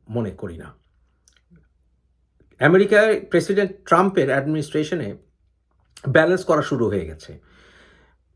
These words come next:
যেটা পশ্চিমা সরকারগুলো করে, কাটা দিয়ে কাটা তুলে।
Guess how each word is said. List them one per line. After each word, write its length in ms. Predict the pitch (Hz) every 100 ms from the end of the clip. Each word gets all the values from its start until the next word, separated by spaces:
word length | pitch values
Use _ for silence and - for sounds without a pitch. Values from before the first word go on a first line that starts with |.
| _ _ -
যেটা 240 | 147 196
পশ্চিমা 380 | 202 214 202 208
সরকারগুলো 480 | 202 196 190 170 175
করে, 240 | 175 147
কাটা 260 | - 170 175
দিয়ে 140 | 170
কাটা 180 | 165 156
তুলে। 280 | - 87